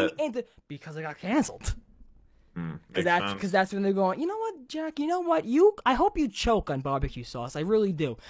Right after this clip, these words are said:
Speaker 1: I hope barbecue sauce
Speaker 2: But
Speaker 1: just consumes your
Speaker 2: why?
Speaker 1: fucking body." Because,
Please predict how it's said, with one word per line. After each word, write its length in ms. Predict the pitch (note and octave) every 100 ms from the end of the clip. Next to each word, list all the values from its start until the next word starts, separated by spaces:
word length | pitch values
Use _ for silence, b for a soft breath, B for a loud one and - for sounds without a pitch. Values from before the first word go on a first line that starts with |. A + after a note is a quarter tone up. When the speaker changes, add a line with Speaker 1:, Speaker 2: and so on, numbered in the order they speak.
| B
Speaker 1:
I 120 | F#3+
hope 260 | G3+ C#4 -
barbecue 380 | G#3+ G#3 G3+ F#3+
sauce 280 | - A3+ G#3
Speaker 2:
But 20 |
Speaker 1:
just 120 | G#3+
consumes 920 | A3+ A3+ A#3+ B3+ B3 G#3 D3+ B2+ A2
your 100 | F#2
Speaker 2:
why? 0 |
Speaker 1:
fucking 380 | B2 - E3+ D#3
body." 400 | D3 C3 B2 B2 - B B
Because, 400 | C#4+ E4+ F4